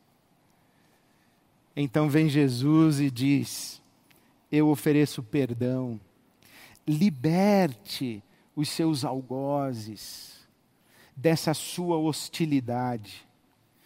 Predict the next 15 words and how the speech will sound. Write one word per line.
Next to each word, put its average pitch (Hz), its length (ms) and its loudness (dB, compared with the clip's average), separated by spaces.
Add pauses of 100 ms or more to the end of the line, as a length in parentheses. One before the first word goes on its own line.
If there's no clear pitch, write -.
(680)
Liberte-se 226 1000 2
a 196 80 0
si - 280 -6
mesmo, 156 720 0
a 143 80 -4
si 165 240 -6
mesma, 139 680 -2
da 131 140 -6
sua 143 200 -6
mágoa, 135 440 -2
do 131 100 -6
seu 143 220 -6
ressentimento, 131 1200 -6 (420)
do 139 160 -2
seu, 160 500 0